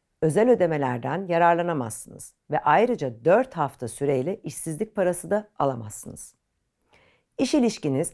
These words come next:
anlaşmazlık nedeniyle sona ererse, sorunun çözümü iş ve sosyal güvenlik mahkemelerinin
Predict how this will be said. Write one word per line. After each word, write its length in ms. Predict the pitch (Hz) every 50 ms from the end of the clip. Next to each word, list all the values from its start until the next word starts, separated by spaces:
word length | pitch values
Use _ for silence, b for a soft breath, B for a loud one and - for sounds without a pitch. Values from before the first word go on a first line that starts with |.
| _ -
anlaşmazlık 840 | 143 147 156 156 151 156 - - 165 151 147 147 156 208 220 -
nedeniyle 520 | 208 170 139 147 143 135 127 127 135 170
sona 300 | 175 - - 147 139 156
ererse, 540 | 151 135 127 117 95 87 - - - 107 - _ _ _ _ _ _ _ _ _
sorunun 540 | _ - - - 165 151 165 185 226 277 285
çözümü 580 | - - 220 175 143 135 127 117 113 139 165 - _ _ _ _ _ _ -
iş 340 | 233 262 - - - -
ve 180 | 170 170 185 180
sosyal 500 | - - - 165 160 - - 196 196 196
güvenlik 500 | 165 180 170 165 165 170 202 240 - _
mahkemelerinin 920 | 190 156 139 - - 156 143 139 127 127 123 120 113 110 110 120 156 b